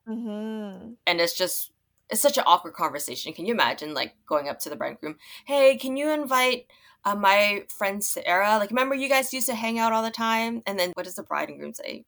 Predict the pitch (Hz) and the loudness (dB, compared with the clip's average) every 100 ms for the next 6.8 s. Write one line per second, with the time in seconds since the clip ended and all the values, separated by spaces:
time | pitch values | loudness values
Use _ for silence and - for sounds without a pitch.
0 | - 185 196 196 190 185 190 202 - 196 | -18 -16 -14 -12 -8 -8 -2 -2 -2 -6
1 | 202 208 202 196 196 196 196 - 175 - | -6 -8 -10 -6 -2 -2 -2 -6 -8 -12
2 | _ - - 254 311 320 302 269 180 156 | _ -20 -6 2 6 6 6 2 0 0
3 | 156 151 156 - 147 135 - 196 190 175 | 2 2 2 0 -4 -4 -6 -6 -6 -6
4 | 156 - 208 226 233 214 - 190 165 170 | -6 -2 0 0 -2 -6 -8 -8 -10 -10
5 | 151 143 151 170 180 175 - 156 - - | -12 -14 -12 -4 -2 -2 -8 -12 -12 -16
6 | - - - 180 180 170 160 | -16 -16 -14 -14 -12 -12 -12